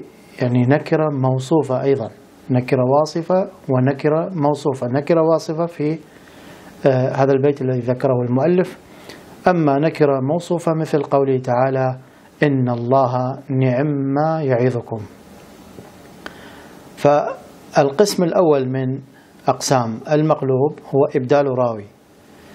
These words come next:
مثلًا، آه، الحديث: "حدثني يعقوب عن يوسف". يعقوب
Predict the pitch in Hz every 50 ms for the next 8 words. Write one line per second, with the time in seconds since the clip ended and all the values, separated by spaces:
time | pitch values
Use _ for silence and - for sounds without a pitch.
0 | - - - - - - - - - - 156 151 147 139 127 127 127 131 131 131
1 | - - - - - - - - - - - - - - - - - - - 135
2 | 123 120 120 117 120 120 - - - 135 113 - 127 123 127 147 151 143 - -
3 | 127 127 127 131 165 156 - 147 131 123 127 139 156 175 190 - - - - -
4 | - - - - - - - - - - - - - - - - 131 131 139 123
5 | 113 117 - - 180 180 180 175 - - - - - - - - - - - 156
6 | 156 160 165 165 156 135 - - 117 - - - - - - 135 131 120 117 -
7 | - 170 170 175 185 220 220 185